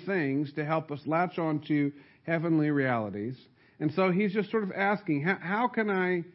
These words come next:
picture this? How can I share this?" And what I want to point out before we jump into it is that none of these stories paint a picture of the fullness of the kingdom. Each one is sort of highlighting a different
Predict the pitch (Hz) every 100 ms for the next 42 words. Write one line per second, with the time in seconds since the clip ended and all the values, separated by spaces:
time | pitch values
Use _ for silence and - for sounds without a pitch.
0 | _ _ _ 202 196 165 135 117 165 202
1 | 208 208 190 180 170 - _ - - 208
2 | 208 175 147 175 196 220 226 240 214 -
3 | 220 208 220 156 151 - 196 190 175 180
4 | 156 165 151 131 117 120 - - _ -
5 | - - - - 175 160 - 170 160 156
6 | - - _ - 175 233 277 277 226 214
7 | - - - 220 226 220 185 151 143 -
8 | - 226 196 151 - 214 - - 170 160
9 | 143 127 110 - 196 196 190 139 123 -
10 | 120 120 139 139 104 78 - - _ _
11 | _ - _ 196 226 - 233 254 226 165
12 | 214 196 156 - 202 214 226 202 190 180
13 | 139 131 185 196 196 165